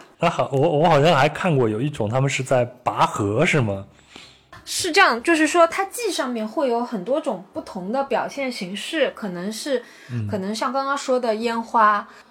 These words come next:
Speaker 2: 说的抬神轿，或者说是，
Speaker 1: 嗯哼。
Speaker 2: 嗯，跳舞，或者像你，或者是像你看到的那种为了证明自己的力量会做一些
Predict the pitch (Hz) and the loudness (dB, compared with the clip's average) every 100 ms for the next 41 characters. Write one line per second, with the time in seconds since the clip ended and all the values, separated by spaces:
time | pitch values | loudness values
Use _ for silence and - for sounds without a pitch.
0 | _ - - 220 214 202 190 196 196 175 | _ -12 -6 -2 -4 -4 -4 -4 -6 -6
1 | 226 233 165 - _ _ - 185 185 226 | 2 2 2 -6 _ _ -8 -6 -4 -2
2 | 214 - 214 98 120 123 - 196 180 - | -4 -2 -2 -2 -4 -8 -8 -8 -8 -4
3 | - 226 196 127 151 156 - - _ - | 2 4 2 -4 -6 -6 -10 -20 _ -20
4 | - 214 196 180 220 185 175 - _ - | -4 -4 -2 -4 -4 -4 -8 -14 _ -12
5 | - - 220 196 180 220 196 220 190 180 | -12 -6 -6 -4 -8 -8 -6 -6 -6 -4
6 | 254 214 190 190 202 185 156 - - 262 | -2 0 -2 -4 -6 -6 -10 -14 -2 2
7 | 208 175 - 240 190 196 277 208 175 226 | 4 2 2 2 2 -4 -6 -4 -4 2
8 | 339 285 208 165 175 - 196 190 202 185 | 2 4 2 0 -4 -8 -8 -2 -2 -2
9 | - 185 175 170 | -6 -6 -4 -6